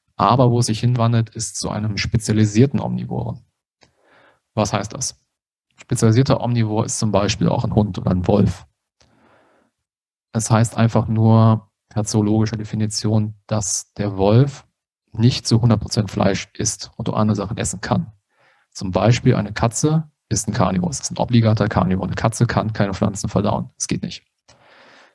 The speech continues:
Wenn du eine Katze versuchst, vegan zu ernähren, hat sie keinen Spaß dabei. Das geht nicht lange gut. Auch was viele andere Leute denken mögen. Hingegen ein Hund kann Pflanzenmasse verdauen, wenn auch nicht gut.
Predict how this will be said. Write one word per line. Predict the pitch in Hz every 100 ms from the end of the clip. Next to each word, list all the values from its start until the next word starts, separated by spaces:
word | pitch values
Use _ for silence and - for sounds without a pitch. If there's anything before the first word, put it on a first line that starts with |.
| -
Wenn | 104
du | 101
eine | 101
Katze | 117 113
versuchst, | - 107 107
vegan | 113 101 127
zu | 123
ernähren, | 104 123 160 180 - _
hat | - 110
sie | - 113 110
keinen | 104 107
Spaß | - - -
dabei. | 101 95
Das | -
geht | 113
nicht | 110 107
lange | 95 92
gut. | 117 - - -
Auch | 107 107 107 - _
was | - 104 92
viele | - 107 101
andere | 95 92
Leute | 95 92
denken | 110 113 -
mögen. | - - - _ _ _ _ _ _ _ _ _ _ -
Hingegen | 113 107 110 107
ein | 95
Hund | 127 151 104 -
kann | - 117
Pflanzenmasse | 113 101 104 113 104 98 - 104
verdauen, | - 98 95 98 110 107 98
wenn | 104 101
auch | 104 107
nicht | 104 -
gut. | 117 107 -